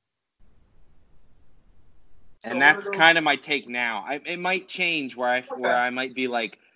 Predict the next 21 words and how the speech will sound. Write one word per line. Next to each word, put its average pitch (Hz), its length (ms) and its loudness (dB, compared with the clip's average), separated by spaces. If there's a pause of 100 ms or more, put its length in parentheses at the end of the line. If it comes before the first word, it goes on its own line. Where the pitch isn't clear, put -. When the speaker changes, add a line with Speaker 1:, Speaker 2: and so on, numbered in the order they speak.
(140)
Speaker 2:
"No, 135 440 0
I 131 120 4
don't 135 140 -2
wanna 123 200 -6
do 120 240 -4
candidates 117 580 -4
or 117 80 -2
none 110 180 -2
of 107 80 -4
that." 101 280 0 (340)
But 120 160 -2
for 131 100 0
right 135 280 8
now, 127 300 4
I 113 80 4
still 135 340 0
feel 123 200 0
this 110 160 -6
compulsion 120 720 -2 (360)
to 110 120 -8
vote. 113 380 6